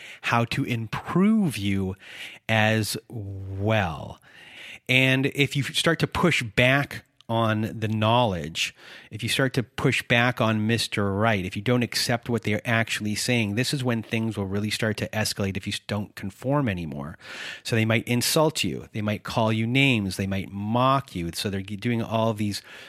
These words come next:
put downs. So also with this type, another abuse that they start to do is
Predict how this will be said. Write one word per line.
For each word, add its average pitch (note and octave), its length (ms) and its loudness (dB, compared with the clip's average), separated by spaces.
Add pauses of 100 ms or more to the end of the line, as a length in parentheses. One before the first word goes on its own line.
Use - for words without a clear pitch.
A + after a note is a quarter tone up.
(260)
put - 320 0
downs. F2 540 -4 (260)
So - 160 0
also D#3 340 4
with C#3 160 2
this B2+ 220 0
type, A2+ 340 0
another A#2 320 2
abuse A2 300 -2
that A2+ 140 -4
they G#2+ 80 -2
start A2 260 -2
to - 100 -4
do G2 400 -2 (460)
is G#2 720 0